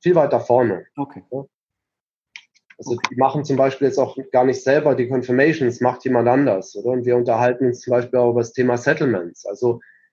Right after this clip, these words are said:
Speaker 1: da, da entsteht eine, eine neue Welt und, und egal mit welchem der neuen Player wir sprechen, da gibt es noch ein paar andere, alle glauben an diese Offenheit, die ich vorhin geschildert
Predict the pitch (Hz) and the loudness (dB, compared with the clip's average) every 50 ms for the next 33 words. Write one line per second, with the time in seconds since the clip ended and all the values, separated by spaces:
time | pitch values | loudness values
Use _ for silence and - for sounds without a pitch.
0 | _ _ _ _ _ _ _ _ _ _ _ _ _ - 131 131 135 - 143 147 | _ _ _ _ _ _ _ _ _ _ _ _ _ -2 -2 0 0 2 2 2
1 | 160 160 135 131 - - - 143 143 160 175 185 185 190 - - _ - - 135 | 2 2 0 -2 -2 -4 -2 0 2 2 2 2 0 -4 -10 -14 _ -6 -2 0
2 | 139 139 143 139 135 135 135 131 - - 131 127 131 131 127 127 131 139 151 160 | 0 2 2 2 2 0 0 -2 -4 -2 -2 0 2 2 2 2 4 4 4 4
3 | 165 151 120 107 - - 117 113 127 147 175 196 208 202 - - - - - - | 2 0 -2 -4 -6 -2 0 2 2 2 2 2 0 0 -4 -10 -18 -20 -20 -20
4 | - _ _ _ _ _ _ _ _ - 143 139 131 - _ - 139 143 - 131 | -20 _ _ _ _ _ _ _ _ -6 -4 -4 -4 -6 _ -6 -6 -6 -6 -8
5 | 117 131 127 139 151 170 175 143 120 120 127 151 165 - - 160 143 139 131 131 | -2 2 2 4 4 4 2 0 0 0 0 0 0 -2 -4 -2 0 0 2 2
6 | 131 135 135 139 135 135 - 123 127 147 151 147 139 131 131 117 - - - - | 2 2 2 2 0 -2 -2 0 0 2 2 0 0 0 0 -2 -2 -4 -4 0
7 | 120 160 190 - - 131 180 220 - _ _ _ _ 120 113 123 123 _ - - | 0 0 0 0 -2 -2 -2 -2 -4 _ _ _ _ -14 -14 -14 -14 _ -16 -8
8 | - 123 117 - 127 113 117 113 110 127 147 185 196 170 131 110 113 131 175 196 | -6 -6 -6 -4 -6 -4 -2 0 2 2 2 2 2 0 0 0 0 0 -2 -2
9 | - - _ - - - _ 120 131 156 185 185 180 - 131 127 135 156 165 160 | -6 -12 _ -20 -20 -6 _ 0 2 4 2 2 2 2 2 4 4 4 4 2
10 | 156 147 139 139 127 117 135 - 151 160 - 175 156 127 123 104 101 98 - 107 | 2 2 0 0 -2 -4 -2 -2 -2 -2 0 -2 -2 -2 -2 -2 -2 -4 -6 -12
11 | 101 - - 113 110 107 101 98 - - - 113 107 101 101 101 | -14 -6 -4 -2 -2 -2 -2 -6 -6 -6 -4 -4 -2 -2 -4 -6